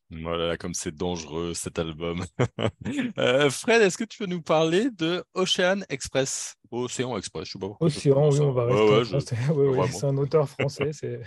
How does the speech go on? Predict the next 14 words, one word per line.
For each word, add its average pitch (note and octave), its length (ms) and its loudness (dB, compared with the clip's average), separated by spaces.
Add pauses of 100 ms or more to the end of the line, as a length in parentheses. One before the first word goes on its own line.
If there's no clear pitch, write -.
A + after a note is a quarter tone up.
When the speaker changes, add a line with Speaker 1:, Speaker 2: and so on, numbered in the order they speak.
(100)
Speaker 1:
<laughs> A#3 380 -4
Speaker 2:
c'est D3+ 140 -2
François C#3 400 4
Hérol. D#3 220 6
Donc E3 200 4
on E3 80 2
peut E3+ 140 -2
dire F#3 180 2
Océan E3+ 300 0
Express, D3 480 -2
oui, C#3+ 80 -8
c'est C3+ 220 -4
paru D3 320 0
chez, C3 340 -4